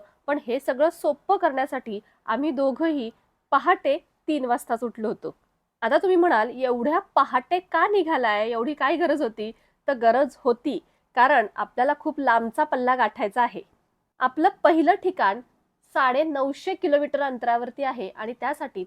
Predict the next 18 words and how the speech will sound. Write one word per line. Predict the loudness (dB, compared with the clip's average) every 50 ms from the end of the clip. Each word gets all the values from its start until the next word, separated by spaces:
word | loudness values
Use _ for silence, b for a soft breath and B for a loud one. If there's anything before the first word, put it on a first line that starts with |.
| -8 -6
तेरा | -4 -2 -2 -2
ते | -2 -4 -8 -8 _ 0
चौदा | 0 0 2 -2 -4 -2
तास | -2 -4 -6 -4
लागणार | -4 -4 -4 -2 -4 -4
आहेत. | -4 -6 -10 -12 -20 _ _ _ _ _ _ _ _
आणि | -2 -2 -2
कंटिन्युअस | -2 2 2 2 2 2 0 -2 -2 0 2 0 0 -2 -6 -6
ड्रायव्हिंग | -2 -2 -2 -2 -2 -4 -6 -4
करणं | -2 -2 -2 0 0 0 0 0
एवढं | 0 0 -4 -2 -2 -2 -2 -4
सोपं | -6 -6 -8 -8 -6 _ -6 -4
नाही, | -4 -4 -4 -8
ड्रायव्हरला | -10 -4 -4 -2 -2 0 -2 -4 -4 -4 -4
मध्ये | -2 -2 -4 -2 -2
अधे | -4 -4 -4
विश्रांती | -6 -6 -4 -2 -2 -2 -2 -4 0
हवीच, | 2 2 2 2 -4